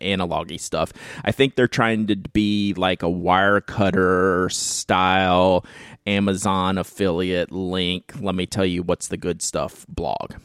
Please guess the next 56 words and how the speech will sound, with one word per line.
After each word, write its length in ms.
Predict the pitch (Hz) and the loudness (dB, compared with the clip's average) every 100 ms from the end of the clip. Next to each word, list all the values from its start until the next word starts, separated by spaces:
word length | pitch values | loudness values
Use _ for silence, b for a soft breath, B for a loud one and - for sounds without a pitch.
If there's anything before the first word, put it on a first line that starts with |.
| - | -6
right? 240 | 90 90 | -2 -2
That's 240 | 95 101 - | 0 -2 -2
the 100 | 101 | -2
way 320 | 90 87 85 - _ | 0 -2 -4 -8 _
I 100 | - | -6
see 200 | - - | -4 -6
this 160 | 64 - | -8 -8
stuff, 180 | - - - | -8 -6 0
which 160 | 170 | 2
is 80 | 170 | 2
good. 240 | - 110 | 4 2
Like, 200 | 95 92 - | 2 -2 -2
I 200 | 98 98 | 0 0
love 360 | 92 90 92 | 0 0 -2
these 260 | 90 92 90 | -4 -8 -8
lists, 460 | 80 85 85 - 98 | -8 -6 -4 -6 -6
and 100 | 80 | -6
I 60 | 80 | -6
love 260 | 82 87 | -6 -6
finding 320 | - 85 76 | -2 -4 -4
out 140 | 82 82 | -8 -8
about 200 | 76 - | -8 -6
new 140 | 85 | -8
things 420 | 82 85 85 87 - | -8 -8 -6 -8 -8
and 160 | 85 - B B B | -10 -12 B B B
what 140 | 98 | -4
people 240 | - 98 87 | -4 -8 -8
think 180 | 90 76 | -10 -8
about 220 | 76 73 | -6 -4
old 200 | 69 - | -6 -8
things 300 | 73 78 - | -12 -12 -12
and, 240 | 76 - - | -14 -14 -12
and 120 | 90 | -10
all 100 | 71 | -8
that 140 | 73 | -10
stuff. 280 | - 131 - | -2 -2 0
So 240 | - 107 98 | 2 4 4
they've 260 | - 139 | 2 2
done 180 | 147 139 | 4 2
a 80 | 98 | 2
lot 380 | 95 104 113 - | 2 4 4 0
of 360 | 92 95 90 87 | -2 0 0 -2
stationary 600 | - 101 95 - 80 73 | -4 -2 -2 -6 -10 -10
stuff 440 | - 76 73 - - B B B B | -8 -8 -8 -10 -20 B B B B
over 240 | 101 95 | -2 0
the 140 | 90 80 | -2 -2
few 180 | 107 | -2
months 260 | 95 87 87 | -2 -2 -4
that 140 | 90 | -8
The 80 | - | -8
Strategist 560 | - - 82 82 82 - | -8 -4 -4 -6 -8 -10
has 140 | 87 | -10
been 360 | - 80 82 85 B B - | -8 -6 -6 -8 B B -8
in 160 | 92 | -6
my 160 | 85 73 | -6 -6
purview. 500 | - 95 85 - | -4 -4 -4 -8